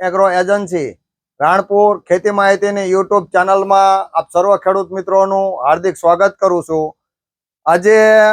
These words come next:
આપણે વાત કરવાના છીએ, ઘઉંની વેરાયટીઓ ઘણી બધી આવે છે. આમાં જે આના આગળના વર્ષે ખેડૂતે જે ઘઉંની વેરાયટી કરી હતી,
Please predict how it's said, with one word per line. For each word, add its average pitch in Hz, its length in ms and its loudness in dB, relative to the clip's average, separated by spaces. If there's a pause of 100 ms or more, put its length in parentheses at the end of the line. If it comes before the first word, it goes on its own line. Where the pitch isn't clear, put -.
(240)
આપણે 170 260 -4
વાત 190 320 0
કરવાના 208 460 0
છીએ, 202 340 -2 (760)
ઘઉંની 208 420 2
વેરાયટીઓ 202 520 2
ઘણી 180 200 -2
બધી 196 260 -2
આવે 196 280 2
છે. 160 260 -4
આમાં 202 420 0
જે 202 140 -2
આના 185 240 0
આગળના 196 420 2
વર્ષે 196 300 -2
ખેડૂતે 190 420 -4
જે 185 120 0
ઘઉંની 175 360 -2
વેરાયટી 185 380 2
કરી 196 260 0
હતી, 170 280 -8